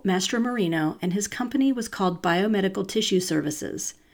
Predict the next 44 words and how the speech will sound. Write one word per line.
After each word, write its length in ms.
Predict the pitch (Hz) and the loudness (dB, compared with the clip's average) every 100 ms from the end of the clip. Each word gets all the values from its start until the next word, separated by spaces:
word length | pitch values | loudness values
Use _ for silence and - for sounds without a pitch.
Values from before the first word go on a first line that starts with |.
| - - - - | -20 -20 -20 -2
But 180 | 214 202 | 0 2
Mastromarino, 1000 | 202 254 - 269 226 247 285 165 156 - | 2 2 2 2 4 4 4 4 0 0
like 160 | 180 - | -2 0
most 240 | 196 - | 0 -2
people, 400 | - 156 156 151 - - - | -2 0 0 -2 -4 -18 -2
did 160 | 269 | 4
not 300 | 277 294 302 | 6 6 4
begin 320 | 247 214 233 220 | 2 0 0 0
his 200 | 190 - | 0 0
career 360 | 202 202 226 | 2 4 4
as 160 | 170 165 | 2 0
a 40 | |
body 260 | 170 190 170 | -2 0 0
broker. 480 | 147 - - - - - - | 0 -4 -6 -10 -14 -20 -20
He 140 | - 233 | -6 -2
started 340 | - 269 269 | 2 2 4
out 300 | 254 269 285 - | 4 2 0 -4
as 120 | 214 | -2
a 80 | 214 | 0
dental 320 | 202 202 196 | 2 2 0
surgeon. 520 | 190 156 147 - 147 - _ _ _ - _ - - - | -2 -2 -2 -4 -8 -14 _ _ _ -20 _ -20 -18 -2
He 160 | 269 | 2
grew 260 | 226 320 330 | 6 8 10
up 140 | 277 269 | 8 6
in 100 | 196 | 2
Brooklyn, 380 | 226 226 262 | 0 0 0
New 100 | 233 | 2
York, 300 | 208 202 175 | 4 4 2
and 120 | - 170 | -2 0
played 220 | 196 190 | 0 0
football 460 | - 226 165 156 | -2 -2 0 0
at 100 | 165 | -2
the 80 | 214 | -2
University 480 | 196 196 185 - 202 | 0 2 0 2 2
of 120 | 196 | 2
Pittsburgh. 540 | 240 226 - 123 - - _ _ _ - - - | -2 -6 -4 -6 -6 -14 _ _ _ -20 -20 -2
He 80 | 262 | 2
eventually 480 | 240 240 226 294 285 | 2 2 2 4 4
switched 400 | 277 226 - - | 4 2 0 2
gears 260 | 202 185 180 | 4 4 4
from 160 | 185 | -2
athletics 580 | - 160 175 180 214 214 | -2 -2 2 2 2 -2
to 120 | - | -6
academics, 680 | 185 196 185 170 156 - - | -4 -4 -2 0 0 -2 -6